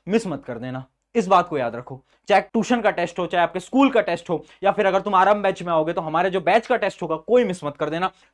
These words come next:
टेस्ट बहुत इंपॉर्टेंट है क्योंकि टेस्ट तुम्हारी राइटिंग प्रैक्टिस कराते हैं। उसके अलावा क्या है, लाइफ and YouTube। देखो तुम्हारी जिंदगी भी ना YouTube की तरह होती है। YouTube पे क्या होता है, आपने नोट करा है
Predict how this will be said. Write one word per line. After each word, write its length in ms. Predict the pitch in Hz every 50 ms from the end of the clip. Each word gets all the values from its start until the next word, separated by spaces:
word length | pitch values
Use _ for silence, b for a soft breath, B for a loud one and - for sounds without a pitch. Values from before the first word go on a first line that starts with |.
| _ -
टेस्ट 240 | 269 262 262 - 190
बहुत 220 | 180 170 170 170
इंपॉर्टेंट 420 | 156 139 131 139 139 151 151 143 175
है 60 | 160
क्योंकि 360 | 156 - _ _ - 190 214
टेस्ट 280 | - - 226 233 233 -
तुम्हारी 280 | - 202 190 190 233 202
राइटिंग 320 | 170 160 156 - 165 160
प्रैक्टिस 320 | - 127 123 - - 143
कराते 340 | - - 123 117 113 - 123
हैं। 100 | 117 113 b b b b b
उसके 240 | 208 220 - - 277
अलावा 260 | 269 233 220 226 233
क्या 160 | 233 233 208
है, 100 | 202 226 220 190 170 165
लाइफ 320 | 175 180 220 240 240 240 - - -
and 220 | 175 175 185 175 165 - 139
YouTube। 300 | 156 139 - 139 127 104 - _ -
देखो 200 | 196 185 190 156 - - _ _ _ _ _ _ _ _ _ _ _ _ _ _ _
तुम्हारी 240 | 156 165 185 190 220
जिंदगी 380 | 170 151 170 175 185 190 226 226
भी 100 | 208 190
ना 200 | 208 226 226 -
YouTube 360 | 131 147 160 160 185 180 -
की 80 | 180
तरह 160 | 165 156 143 131
होती 220 | 110 - - 120
है। 100 | 120 - _ _ _ _ -
YouTube 260 | 202 220 202 285 233
पे 80 | 240 285
क्या 120 | 269 247
होता 180 | 208 190 180 196
है, 60 | 190
आपने 120 | 185 214 208
नोट 200 | 196 202 208 208
करा 160 | - 240 220
है 140 | 160 143